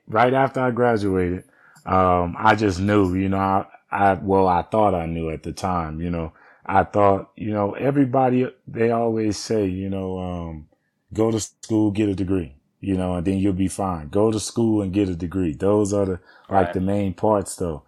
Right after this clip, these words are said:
Speaker 1: And so you think after you get this degree that you're gonna be guaranteed something.
Speaker 2: Yeah.
Speaker 1: And so I thought that, you know, right,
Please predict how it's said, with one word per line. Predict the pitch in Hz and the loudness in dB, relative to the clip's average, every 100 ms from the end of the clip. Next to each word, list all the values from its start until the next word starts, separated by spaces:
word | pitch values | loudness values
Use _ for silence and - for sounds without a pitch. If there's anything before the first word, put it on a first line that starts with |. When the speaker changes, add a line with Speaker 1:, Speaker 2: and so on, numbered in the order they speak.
| _ _ | _ _
Speaker 1:
And | 104 101 | -4 -2
so | - 107 101 101 - | 2 2 2 -2 -6
you | 104 127 139 | 0 2 2
think | - 113 107 - | -2 -2 -2 -6
after | - 113 120 - | -4 0 0 0
you | 113 120 | 0 0
get | 95 113 165 - | 2 2 2 0
this | 117 92 | -4 -2
degree | 95 92 95 95 95 _ _ | -4 0 0 0 -2 _ _
that | 107 104 | -4 2
you're | 139 147 | 4 4
gonna | 135 127 | 4 2
be | 123 | 0
guaranteed | 104 123 127 117 - 143 147 127 | 0 0 0 -2 0 0 2 -2
something. | - 104 90 - 71 _ _ _ _ - | -4 -4 -6 -10 -20 _ _ _ _ -14
Speaker 2:
Yeah. | 90 | -6
Speaker 1:
And | 110 101 | -4 -2
so | - 110 104 101 117 _ _ _ _ _ - | 0 4 4 2 -2 _ _ _ _ _ 2
I | 127 160 | 4 4
thought | - 113 101 - | 2 0 0 0
that, | 101 101 - | 0 0 -4
you | - 113 | -6 -4
know, | 110 101 101 | -2 -2 -4
right, | 98 101 107 107 | -2 0 0 -4